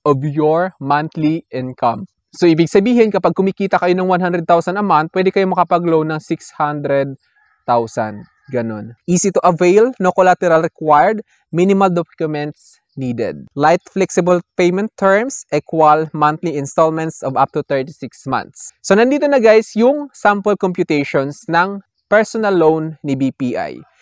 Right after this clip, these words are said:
Sample monthly installments is,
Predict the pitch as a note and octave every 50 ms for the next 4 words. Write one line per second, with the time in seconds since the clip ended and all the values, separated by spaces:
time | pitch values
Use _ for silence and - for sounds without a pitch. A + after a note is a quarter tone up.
0 | _ _ - - - - A3 A3+ A#3+ A#3+ - A#3+ A#3+ A#3 G#3+ F#3+ F3 F3 F3 -
1 | F#3 F3 D#3+ D#3 D3+ - - - D#3 D#3 D#3 D3+ C#3 C3 C3+ C3+ - - - B2
2 | B2 B2